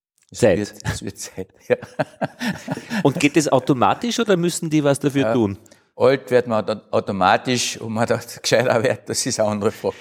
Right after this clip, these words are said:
Speaker 2: Ich bin beim Rübergehen und deswegen ist die Art der Anreise für mich auch immer besonders wichtig. Ähm, also nicht mit dem Auto vorfahren und rausspringen und, und das Mikrofon aufstellen,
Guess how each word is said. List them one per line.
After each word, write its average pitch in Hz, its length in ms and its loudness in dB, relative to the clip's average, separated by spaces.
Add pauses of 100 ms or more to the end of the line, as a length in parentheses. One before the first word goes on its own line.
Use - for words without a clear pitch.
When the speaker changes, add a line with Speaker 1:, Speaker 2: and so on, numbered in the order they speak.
(920)
Speaker 2:
Ich - 160 -2
bin 220 200 0
beim 180 160 4
Rübergehen 202 560 2
und 143 160 -6
deswegen 143 360 0
ist 143 140 0
die - 100 2
Art - 280 0
der 147 100 2
Anreise 117 540 2
für 131 120 0
mich 135 220 -2
auch 110 80 -2
immer 123 180 -2
besonders 113 380 -2
wichtig. - 500 -6
Ähm, 110 560 4
also 101 380 4
nicht 123 220 2
mit 135 100 -2
dem - 40 0
Auto 98 260 2
vorfahren 120 640 0
und 120 220 -2
rausspringen 123 500 2
und, 113 160 -4
und 110 160 -4
das 113 140 -4
Mikrofon 120 440 -4
aufstellen, 101 520 0